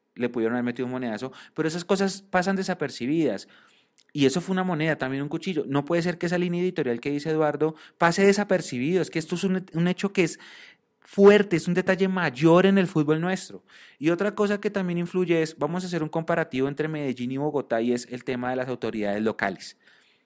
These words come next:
Las autoridades locales defienden a capa y espada todo este tipo de hechos, los esconden,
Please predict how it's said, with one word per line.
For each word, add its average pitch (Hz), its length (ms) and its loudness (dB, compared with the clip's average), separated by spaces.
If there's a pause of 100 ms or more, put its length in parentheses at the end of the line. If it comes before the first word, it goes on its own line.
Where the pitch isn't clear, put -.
(160)
Las 120 160 -4
autoridades 131 540 2
locales 135 520 -2
defienden 131 920 -2
a 131 100 -10
capa 123 280 -8
y 135 80 -4
espada 107 340 -8
todo 123 160 0
este 120 180 -6
tipo 120 280 -6
de 107 100 -4
hechos, 98 300 -12 (320)
los 123 240 4
esconden, 113 760 0